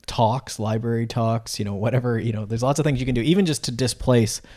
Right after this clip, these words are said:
some drinking, right? 'Cause I think that's the other option we haven't talked about with drinking is, I don't think the question we had directly was necessarily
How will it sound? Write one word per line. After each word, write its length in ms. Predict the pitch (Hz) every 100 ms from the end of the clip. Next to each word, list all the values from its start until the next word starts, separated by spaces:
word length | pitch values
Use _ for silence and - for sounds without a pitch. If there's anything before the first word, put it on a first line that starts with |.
| -
some 720 | - - 107 139 143 107 110 113
drinking, 440 | 107 101 - 101
right? 160 | 98 127
'Cause 120 | 147
I 40 |
think 120 | 190 202
that's 180 | 143
the 60 | 131
other 180 | 123 117
option 220 | 113 123
we 60 | 110
haven't 180 | 107
talked 220 | 101 120 -
about 140 | 98
with 160 | 95 -
drinking 440 | 156 185 123 113
is, 160 | 107 - - -
I 80 | 143
don't 160 | 156 117
think 300 | 131 113 -
the 80 |
question 420 | 113 127 123 117 107
we 100 | 104
had 200 | 120 104
directly 480 | 104 117 - 117 107
was 320 | 104 104 110
necessarily 480 | 113 - 104 98